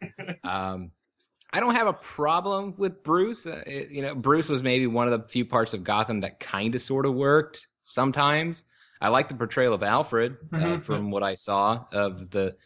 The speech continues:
Speaker 2: I mean, I, I don't know. I, I heard people were mad about what he did in last night's episode, but I, I don't watch it, so I don't know. But
Speaker 1: And he gets
Speaker 2: um,
Speaker 1: fired all the time. <laughs>
Speaker 2: Yeah, but I mean, I guess that's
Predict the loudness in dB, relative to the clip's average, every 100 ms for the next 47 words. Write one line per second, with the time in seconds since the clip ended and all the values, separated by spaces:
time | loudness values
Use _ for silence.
0 | _ -20 -20 -6 -2 0 0 0 0 0
1 | -2 -2 -4 -4 -4 -4 -6 -8 -6 -4
2 | -2 -2 -2 -4 -2 -4 -4 -2 -4 -4
3 | -8 _ _ -8 -2 -2 0 -4 -4 -6
4 | -6 -6 -2 -2 -4 -2 -2 -4 -6 -4
5 | -4 2 2 2 -2 -10 -8 -8 -4 -2
6 | -2 -2 -2 -2 -6 _ _ -8 -2 0
7 | 0 -4 -8 -8 -4 -4 -6 -6 -2 4
8 | 6 6 6 2 2 0 -2 _ -6 2
9 | 2 2 -2 -2 -8 0 4 6 4 2
10 | 2 -2 -4 -8 -6 0 2 4 2